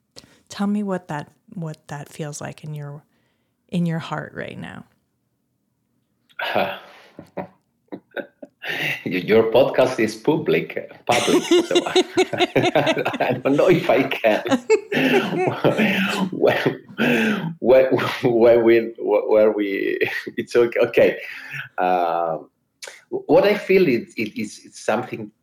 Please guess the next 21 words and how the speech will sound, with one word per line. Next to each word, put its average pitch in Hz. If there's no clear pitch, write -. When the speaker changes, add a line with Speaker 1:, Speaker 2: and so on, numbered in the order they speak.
Speaker 2:
that 90
I 87
just -
said -
before. 92
Now 127
in 92
my, 110
in, 95
in 98
this -
moment 98
of 87
my 85
life, 92
I, 185
I'm 90
trying 123
to -
feel, 95
uh, 98